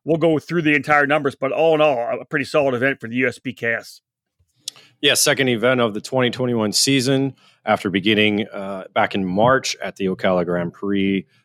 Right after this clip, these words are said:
Speaker 2: Ocala, obviously now a, uh, closed facility. So that, uh, was the last event,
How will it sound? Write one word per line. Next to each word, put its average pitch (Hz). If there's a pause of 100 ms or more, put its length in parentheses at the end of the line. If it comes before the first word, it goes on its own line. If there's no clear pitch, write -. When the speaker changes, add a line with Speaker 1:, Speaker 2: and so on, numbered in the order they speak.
(140)
Speaker 2:
Ocala, 95
obviously 92
now 90 (100)
a, 95
uh, 90
closed -
facility. 101 (260)
So 107
that, 104
uh, 101
was 101
the 95
last 127
event, 117